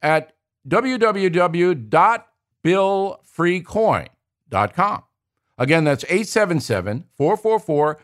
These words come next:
four six five three or bill free coin dot com.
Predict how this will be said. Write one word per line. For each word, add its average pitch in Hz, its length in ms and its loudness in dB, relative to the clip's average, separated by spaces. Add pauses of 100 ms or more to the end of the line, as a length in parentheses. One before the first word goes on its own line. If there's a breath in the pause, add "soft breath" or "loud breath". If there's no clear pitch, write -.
(140 soft breath)
four - 180 -4
six 220 240 -8
five 202 240 -2
three 226 240 -2
or 156 320 0
bill 214 720 2 (160 soft breath)
free 185 340 -4
coin 143 640 -2 (460)
dot 101 240 -2
com. 67 220 -12